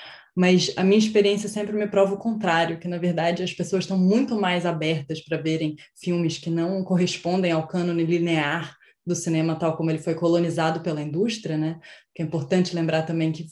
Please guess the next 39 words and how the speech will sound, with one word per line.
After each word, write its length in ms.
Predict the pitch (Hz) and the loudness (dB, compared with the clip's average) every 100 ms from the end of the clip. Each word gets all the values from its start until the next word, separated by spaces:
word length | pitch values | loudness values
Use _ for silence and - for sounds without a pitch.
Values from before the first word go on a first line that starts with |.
| _ | _
a 160 | 185 190 | -2 2
indústria 540 | 185 170 214 214 165 | 2 4 2 2 -4
do 60 | 156 | -10
cinema 440 | - 160 156 165 - - - _ | -8 -6 -6 -8 -14 -20 -20 _
tendeu 400 | 175 165 170 165 | 0 2 4 4
a 100 | 165 | 2
colonizar 600 | 165 190 196 190 170 170 | 0 0 2 2 2 0
as 180 | 180 - | 0 -4
formas 380 | - 196 202 180 | -4 -2 -2 -2
de 120 | 185 | -4
distribuição 720 | - - 196 202 - 208 269 | -6 -2 2 2 2 -2 -2
do 80 | 196 | -2
cinema, 520 | - 156 151 156 156 147 - - | -4 -6 -4 -4 -6 -12 -20 -14
onde 220 | - 175 185 | -4 -4 0
temos 220 | 190 180 | 0 2
muito 500 | 196 226 302 240 - _ | 2 4 2 -2 -10 _
pouco, 600 | 202 233 - - - - _ _ _ - | 6 6 4 -6 -12 -14 _ _ _ -4
muita 260 | 190 233 226 | 0 2 2
pouca 300 | 214 214 214 | 2 2 0
oferta 380 | - 202 202 | 2 2 2
do 180 | 208 208 | 0 2
mesmo 380 | 220 247 214 208 | 2 2 0 -6
tipo 420 | - - 214 165 | -8 -8 -6 -8
de 140 | 151 143 | -10 -12
filme, 380 | - 156 151 | -8 -8 -6
né? 260 | 156 165 165 | -6 -4 -2
A, 140 | 143 | -4
a, 640 | - 151 156 160 156 - 160 | -6 -8 -10 -10 -10 -8 -10
a, 260 | - 170 | -8 -8
a 60 | 160 | -6
prática 440 | - 185 175 185 | 0 2 2 0
mercantil 680 | 180 151 - 180 165 190 196 | 0 0 -2 -4 -2 2 2
do 100 | 180 | 2
cinema, 460 | - 170 160 160 156 | -2 -4 -2 -2 -4
do 140 | 160 | -6
grande 400 | 143 175 196 214 | -2 0 2 0
cinema, 400 | - 165 165 175 | -2 -4 -4 -4
do 100 | 165 | -6
cinemão, 540 | 160 170 160 151 170 | -6 -2 -2 -2 -4